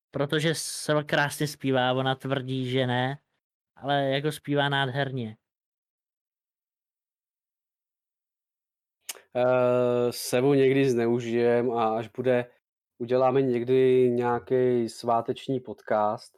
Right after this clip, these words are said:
Speaker 2: a když tak uděláme i něco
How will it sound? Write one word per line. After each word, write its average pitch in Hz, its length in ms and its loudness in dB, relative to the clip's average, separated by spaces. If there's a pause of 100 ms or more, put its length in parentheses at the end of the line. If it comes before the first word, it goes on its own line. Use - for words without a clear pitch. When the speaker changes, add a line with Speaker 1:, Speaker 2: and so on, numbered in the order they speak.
(720)
Speaker 2:
a 120 840 2
když 120 160 -4
tak 120 240 -4
uděláme 120 420 0
i 123 100 0
něco 117 720 -2